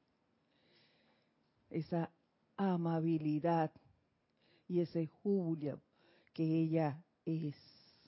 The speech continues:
Y sintiendo ese amor de la presencia,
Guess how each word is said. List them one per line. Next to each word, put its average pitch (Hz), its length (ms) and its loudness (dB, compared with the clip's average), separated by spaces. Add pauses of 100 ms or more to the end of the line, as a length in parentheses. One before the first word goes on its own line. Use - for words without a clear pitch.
(3500)
Y 208 100 -4
sintiendo 185 580 2
ese 190 340 2
amor 170 720 0
de 165 160 -2
la 156 120 -2
presencia, 151 880 -4